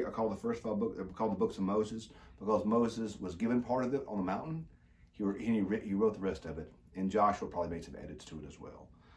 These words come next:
But, uh, these books are the most sacred books in all of Jewish history. Uh, as I said, some schol-, Jewish scholars would look at these books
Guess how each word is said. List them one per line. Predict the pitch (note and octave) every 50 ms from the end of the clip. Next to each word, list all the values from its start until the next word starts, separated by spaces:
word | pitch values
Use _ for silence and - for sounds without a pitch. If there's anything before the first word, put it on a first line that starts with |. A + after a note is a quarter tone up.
| - - -
But, | - G#2
uh, | G2 F#2
these | F#2 A2 C3 D3 C#3+
books | B2+ D#3+ D3+ D3 C#3+ - - - -
are | A2 G#2 G#2 G#2 G#2 G#2 G2+
the | - G2
most | G#2 G2+ - -
sacred | B2 A2+ - - A2 G2 G2+
books | A2 A2 G#2+ - - G2
in | F#2+ F2+
all | F2 F#2+ G2 G2
of | F#2 F2
Jewish | - - F2+ F#2 F2+ - -
history. | G#2 G2+ G2 - - G2 F#2 F#2 F#2 - - - - - - - - - - -
Uh, | F2 F2+ F2+
as | F#2+ - F#2+
I | G2 G2 -
said, | - - A2 G#2 G2 G2 -
some | - - G#2 G2+ G2 F#2+
schol-, | - - - G2+ F#2+ - - -
Jewish | G2 G2 F#2+
scholars | - - F#2+ F#2 G2 F#2+ F#2 -
would | F2+ F2+
look | F#2 - -
at | - -
these | G2 F#2+ F2+ E2+
books | F2 F#2 F#2+ F#2+ - - -